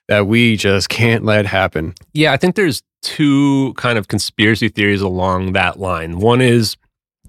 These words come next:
Speaker 2: the patents. There was a nanotech patent, I believe, that four of the five holders were on the plane, and then it's gonna revert to the,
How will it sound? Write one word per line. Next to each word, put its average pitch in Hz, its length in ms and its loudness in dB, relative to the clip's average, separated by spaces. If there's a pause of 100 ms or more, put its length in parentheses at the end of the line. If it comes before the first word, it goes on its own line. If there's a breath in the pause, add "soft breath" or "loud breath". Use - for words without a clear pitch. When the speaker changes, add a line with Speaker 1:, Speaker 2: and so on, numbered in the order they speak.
(140)
Speaker 2:
the - 80 -4
patents. - 680 -6
There 101 160 -2
was 101 120 -6
a 98 320 0
nanotech 113 920 -2
patent, 110 440 -6
I 107 100 -4
believe, 107 440 0
that 90 220 0 (320 soft breath)
four 117 260 2
of 117 60 0
the 113 60 0
five 110 340 0
holders 110 600 0
were 101 120 -2
on 107 160 0
the 104 60 -2
plane, 110 460 0
and 95 140 -2
then 95 140 -2
it's - 160 -4
gonna 98 220 -2
revert 101 340 0
to 107 100 -2
the, 101 340 -2